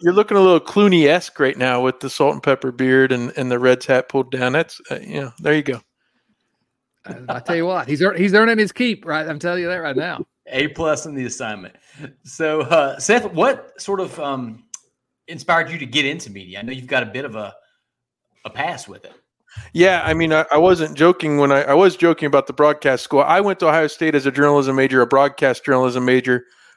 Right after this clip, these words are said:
Speaker 1: Um, I was able to, as a sophomore, somehow become co-sports director of the student radio station. And we called the nineteen ninety-nine,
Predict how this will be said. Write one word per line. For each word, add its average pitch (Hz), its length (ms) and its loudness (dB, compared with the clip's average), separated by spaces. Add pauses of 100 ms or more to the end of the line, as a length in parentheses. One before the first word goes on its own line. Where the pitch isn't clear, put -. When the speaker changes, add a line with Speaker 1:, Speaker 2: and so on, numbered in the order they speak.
(100)
Speaker 1:
Um, 127 420 2 (140)
I 147 240 2
was 143 240 -4
able 147 280 0
to, 135 640 0 (420)
as 127 180 -2
a 123 80 -2
sophomore, 147 680 2
somehow 135 400 0
become 127 640 0 (240)
co-sports 147 680 0
director 131 380 0
of 123 120 -2
the 120 100 -2
student 131 400 -6
radio 131 280 0
station. 117 500 -8 (460)
And 120 480 0
we 139 140 0
called 139 540 4
the 123 80 -2
nineteen 143 320 -2
ninety-nine, 131 560 0